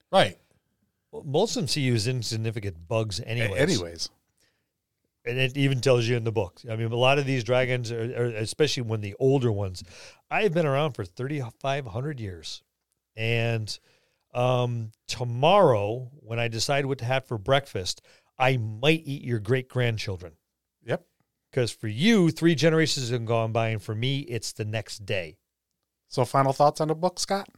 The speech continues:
Speaker 1: I, I like it. You know, I'm not thrilled with it, but I do like it. I think there's a lot of im-, great information. For me, especially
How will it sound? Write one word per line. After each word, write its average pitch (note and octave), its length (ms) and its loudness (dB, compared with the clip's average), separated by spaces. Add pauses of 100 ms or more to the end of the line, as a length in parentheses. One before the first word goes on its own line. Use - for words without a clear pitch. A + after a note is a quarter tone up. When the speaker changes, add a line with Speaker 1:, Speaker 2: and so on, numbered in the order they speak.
(600)
Speaker 1:
I, E3+ 180 -2 (480)
I G#2 60 -4
like A2 260 2
it. G2+ 140 -6 (180)
You C#3 120 2
know, C#3 100 2
I'm C3 120 0
not C#3 180 0
thrilled C3+ 320 2
with D3+ 160 2
it, D#3 200 0 (1200)
but B2 140 0
I A#2 80 2
do A2+ 140 -4
like B2+ 340 0
it. G#2+ 160 -6 (100)
I A#2+ 80 0
think A2 220 -2
there's A2 180 -2
a A2 40 -2
lot A2+ 200 2
of A2+ 100 -2
im-, A2 200 -4 (320)
great A#2 280 0
information. A2+ 640 0 (640)
For C#3+ 120 -2
me, D#3 160 6
especially C#3 720 4